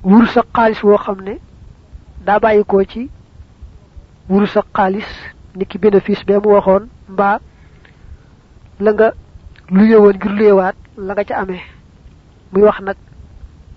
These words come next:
al faidatu ma laysa bi ribhin wala ghallati muqtaran lit tijara.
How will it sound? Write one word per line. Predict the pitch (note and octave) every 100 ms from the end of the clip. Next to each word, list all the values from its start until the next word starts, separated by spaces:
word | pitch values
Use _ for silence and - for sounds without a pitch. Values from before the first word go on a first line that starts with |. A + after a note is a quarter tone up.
| -
al | F#3+
faidatu | - A3 G3 F#3+ - A3 - - _ _ - G3 - - _ - - _ _ - -
ma | - G3 G3+ G#3+ - - - -
laysa | G3 G#3 G3+ G#3+ - -
bi | F3+
ribhin | G3 F#3+ - - G3+ G#3+ - _ _ _ - - - - - -
wala | G3 G3+ G3 G3+ F4+ - - -
ghallati | G3+ G#3 G3+ G3 - A3 - - - -
muqtaran | G3+ - - F#3+ G3 G3
lit | A3+ -
tijara. | G#3+ G3 F#3+ F3+